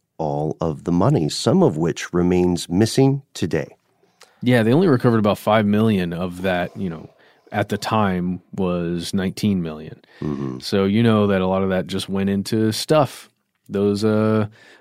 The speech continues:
Speaker 2: those front companies and the real estate and all that other stuff. But they probably were able to get back some of that real estate 'cause you could actually tie it to the, being used, uh, by that money. Really, really cool case. I mean, it's me-, it's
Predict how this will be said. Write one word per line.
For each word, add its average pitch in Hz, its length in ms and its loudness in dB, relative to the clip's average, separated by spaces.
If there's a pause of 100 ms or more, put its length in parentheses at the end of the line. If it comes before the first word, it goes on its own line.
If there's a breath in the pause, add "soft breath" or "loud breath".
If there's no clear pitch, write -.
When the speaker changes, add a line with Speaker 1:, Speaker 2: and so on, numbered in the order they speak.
Speaker 2:
those 123 160 2
front 156 240 2
companies 101 640 2
and 113 140 2
the 123 60 4
real 143 180 6
estate 113 240 2
and 101 80 2
all 107 140 2
that 107 120 2
other 98 180 0
stuff. - 380 -6
But 131 120 4
they 143 80 4
probably 196 300 4
were 127 140 4
able 127 180 4
to 110 60 4
get 104 160 2
back 110 240 2
some 107 140 -2
of 98 100 -2
that 90 120 -2
real 110 200 0
estate 92 320 -2
'cause 95 160 -6
you 98 80 -4
could 92 140 -4
actually 90 300 -6
tie 92 320 -6
it 87 220 -8
to 92 120 -6
the, 85 240 -6 (340 soft breath)
being 95 280 0
used, 90 460 -4 (520)
uh, 85 260 -8
by 90 280 -8
that 85 160 -8
money. 85 320 -8 (640 loud breath)
Really, 170 260 4
really 156 220 6
cool 117 180 0
case. - 460 -4
I 127 80 2
mean, 143 140 8
it's 127 100 2
me-, 151 180 6
it's - 220 0